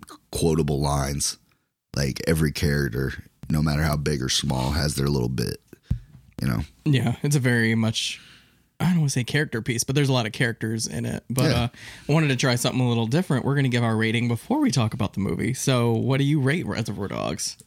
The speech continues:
Speaker 1: It gets a strong nine for me.
Speaker 2: Nine?
Speaker 1: Yeah,
Speaker 2: Holy
Speaker 1: personally.
Speaker 2: crap.
Speaker 1: Yeah.
Speaker 2: Yeah. I
Speaker 1: It's,
Speaker 2: mean,
Speaker 1: it's one of my top twenty favorite movies.
Speaker 2: This is highly recommended. It's on the best of independent films.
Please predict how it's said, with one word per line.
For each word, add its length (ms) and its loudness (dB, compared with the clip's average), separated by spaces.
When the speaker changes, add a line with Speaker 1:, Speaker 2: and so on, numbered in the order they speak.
Speaker 1:
It 80 4
gets 220 4
a 160 4
strong 540 4
nine 320 0
for 100 -4
me. 220 -2
Speaker 2:
Nine? 540 2
Speaker 1:
Yeah, 140 0
Speaker 2:
Holy 100 0
Speaker 1:
personally. 440 2
Speaker 2:
crap. 140 -2
Speaker 1:
Yeah. 200 -4
Speaker 2:
Yeah. 240 -4
I 60 2
Speaker 1:
It's, 60 4
Speaker 2:
mean, 220 2
Speaker 1:
it's 160 0
one 160 2
of 60 4
my 400 2
top 320 -2
twenty 300 -2
favorite 360 -4
movies. 400 -4
Speaker 2:
This 180 2
is 240 -2
highly 400 0
recommended. 540 0
It's 160 -2
on 240 2
the 260 2
best 640 -2
of 520 0
independent 600 0
films. 600 0